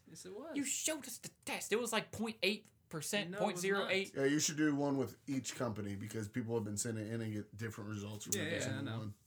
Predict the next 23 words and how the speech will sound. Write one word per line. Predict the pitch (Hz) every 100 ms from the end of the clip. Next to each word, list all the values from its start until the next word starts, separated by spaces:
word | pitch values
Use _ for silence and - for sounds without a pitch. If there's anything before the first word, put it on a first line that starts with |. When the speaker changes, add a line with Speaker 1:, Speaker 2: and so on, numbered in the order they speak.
| _ _ -
Speaker 2:
We | 143
can | 226
do | 160
that. | 190 185 - _ _ _ -
Speaker 1:
We | -
got | 208
a | 196
Speaker 3:
Just |
Speaker 1:
lot | 214
of | 151
African, | 185 240 160 123 131 143
but | 135 127 120 - _ -
Speaker 2:
Yeah, | 165 190
we | 143
know | 175 185
that. | 127 - _ _ _ _ _ _ - - _ _ _ _ _ _ _ _ -
Speaker 1:
a |
lot | 131 147
of |
it | 143
was | 131 120
Northern | 123 127 135 135
European. | 127 123 139 147 104